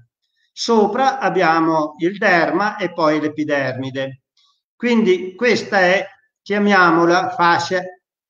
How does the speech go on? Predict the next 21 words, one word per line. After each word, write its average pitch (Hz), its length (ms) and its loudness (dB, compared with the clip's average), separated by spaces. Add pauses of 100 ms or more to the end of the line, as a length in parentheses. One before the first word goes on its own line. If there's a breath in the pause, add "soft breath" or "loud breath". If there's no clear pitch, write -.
per - 760 -2
brevità, 180 760 -2
fascia 156 300 0
superficiale, 151 840 -6
tutto - 280 -14
questo 143 280 -14
tessuto. 123 840 -12 (1600)
La 233 140 4
fascia 247 380 2
interna 180 880 2 (1200)
è, 208 560 0
<clears throat> - 40 -14
in 165 400 -2
questo 175 280 -6
caso 190 360 4
abbiamo 170 320 0
preso 175 360 0
come 165 240 0
modello 170 460 2
il 151 80 -2
peritoneo. 202 1040 -2